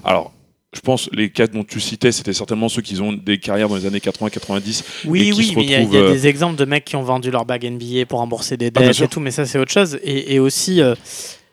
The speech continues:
Speaker 2: pour basculer sur ça, parce qu'on parle de N B A, il y a, on voit des mecs comme LeBron, et cetera, il y a aussi l'autre question, qui est déjà, euh, l'évolution. C'est-à-dire que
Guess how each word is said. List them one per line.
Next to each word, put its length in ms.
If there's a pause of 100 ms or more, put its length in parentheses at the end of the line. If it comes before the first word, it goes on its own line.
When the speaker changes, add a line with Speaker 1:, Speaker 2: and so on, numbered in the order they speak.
(200)
Speaker 2:
pour 140
basculer 400
sur 180
ça, 100
parce 100
qu'on 100
parle 180
de 60
N 120
B 40
A, 40
il 160
y 80
a, 140 (420)
on 40
voit 100
des 80
mecs 200
comme 180
LeBron, 340
et 100
cetera, 400
il 40
y 40
a 60
aussi 300
l'autre 240
question, 400 (500)
qui 160
est 60
déjà, 500 (720)
euh, 460 (440)
l'évolution. 760 (840)
C'est-à-dire 280
que 220